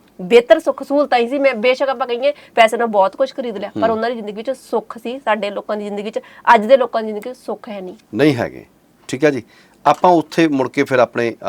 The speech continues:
Speaker 2: ਆਉਂਦੇ
Speaker 1: ਜੀ,
Speaker 2: ਹਾਂ,
Speaker 1: ਜੀ।
Speaker 2: ਸ-, ਅ, ਜੋ ਅਸੀਂ ਅੱਜ ਦਾ ਇਹ ਵਿਸ਼ਾ ਛੇੜਿਆ ਹੋਇਆ
Speaker 1: ਹੂੰ।
Speaker 2: ਕਿ ਅਰਥੀ ਵੇਲੇ ਚਾਰ ਮੋਢੇ ਵੀ ਕਈ ਵਾਰ ਸਾਨੂੰ ਭਾਲਣੇ
Speaker 1: ਭਾਲਣੇ
Speaker 2: ਪੈਂਦੇ ਆ।
Speaker 1: ਪੈਂਦੇ ਆ।
Speaker 2: ਫੜ ਫੜ ਕੇ ਬਾਹੋਂ ਅੱਗੇ ਕਰਨਾ ਪੈਂਦਾ ਕਿ "ਲੈ ਬਈ, ਹੁਣ ਤੂੰ
Speaker 1: ਹੂੰ।
Speaker 2: ਮੋਢਾ ਦੇ ਦੇ,
Speaker 1: ਹੂੰ।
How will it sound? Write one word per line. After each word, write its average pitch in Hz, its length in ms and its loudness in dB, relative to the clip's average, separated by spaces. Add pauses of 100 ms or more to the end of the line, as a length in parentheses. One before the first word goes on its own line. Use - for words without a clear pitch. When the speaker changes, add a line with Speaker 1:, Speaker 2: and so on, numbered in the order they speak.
(280)
Speaker 2:
ਆਉਂਦੇ 104 220 -2
Speaker 1:
ਜੀ, 247 80 0
Speaker 2:
ਹਾਂ, 226 80 -4
Speaker 1:
ਜੀ। 185 160 -14
Speaker 2:
ਸ-, - 420 -12 (280)
ਅ, - 20 -2
ਜੋ 107 400 -4
ਅਸੀਂ 107 320 -8 (180)
ਅੱਜ 104 80 -6
ਦਾ 110 180 2
ਇਹ 113 140 2 (420)
ਵਿਸ਼ਾ 110 240 0
ਛੇੜਿਆ 92 400 -6
ਹੋਇਆ 76 200 -12 (100)
Speaker 1:
ਹੂੰ। 185 240 -10 (420)
Speaker 2:
ਕਿ 127 160 -6 (520)
ਅਰਥੀ 170 360 -2
ਵੇਲੇ 123 320 -4
ਚਾਰ 113 360 2
ਮੋਢੇ 135 360 -4
ਵੀ 107 80 -10
ਕਈ 104 160 -4
ਵਾਰ 101 120 -4
ਸਾਨੂੰ 107 280 -10
ਭਾਲਣੇ 104 260 -2
Speaker 1:
ਭਾਲਣੇ 101 180 -4
Speaker 2:
ਪੈਂਦੇ 110 260 -2
ਆ। 110 80 4
Speaker 1:
ਪੈਂਦੇ - 120 -8
ਆ। - 20 -20 (800)
Speaker 2:
ਫੜ 131 140 4
ਫੜ 131 180 0
ਕੇ 123 140 -4
ਬਾਹੋਂ 113 360 2
ਅੱਗੇ 110 180 -4
ਕਰਨਾ 107 280 0
ਪੈਂਦਾ 107 240 -4
ਕਿ 104 80 -4
"ਲੈ 101 140 2
ਬਈ, - 100 0
ਹੁਣ 101 180 -4
ਤੂੰ 104 100 -4
Speaker 1:
ਹੂੰ। 101 80 -4
Speaker 2:
ਮੋਢਾ 104 220 0
ਦੇ 104 80 0
ਦੇ, 135 260 0 (200)
Speaker 1:
ਹੂੰ। 170 440 -8